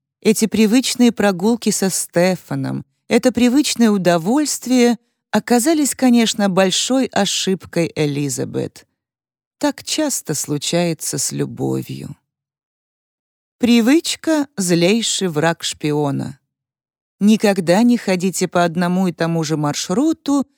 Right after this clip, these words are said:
два дня подряд. Никогда не покидайте работу в одно и то же время.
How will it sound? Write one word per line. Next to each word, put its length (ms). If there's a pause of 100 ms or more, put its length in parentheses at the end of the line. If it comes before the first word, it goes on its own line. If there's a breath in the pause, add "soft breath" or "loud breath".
(160)
два 400
дня 360
подряд. 760 (600)
Никогда 720
не 120
покидайте 680
работу 480
в 80
одно 400
и 100
то 260
же 160
время. 640